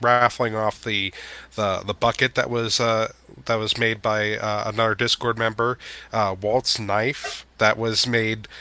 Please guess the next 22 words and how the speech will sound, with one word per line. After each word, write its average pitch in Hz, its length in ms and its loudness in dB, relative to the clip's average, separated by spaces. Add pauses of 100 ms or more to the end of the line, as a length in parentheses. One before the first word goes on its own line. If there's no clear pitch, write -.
(140)
by 120 220 8
another 120 340 4
Discord 127 480 4
member, 120 460 2 (100)
and, 120 440 6
uh, 123 300 6 (460)
then 135 360 6
a 131 200 2
whole 151 180 0
bunch 151 260 0
of, 143 140 0
uh, 143 240 4 (140)
cool 147 420 0 (400)
special 156 460 2
things 113 320 -2
that 120 160 0
Jason 123 420 0
had. 98 360 0 (580)
Um, 95 480 -2 (760)
so 110 420 2 (240)
I, 131 180 8
I'm, 139 220 6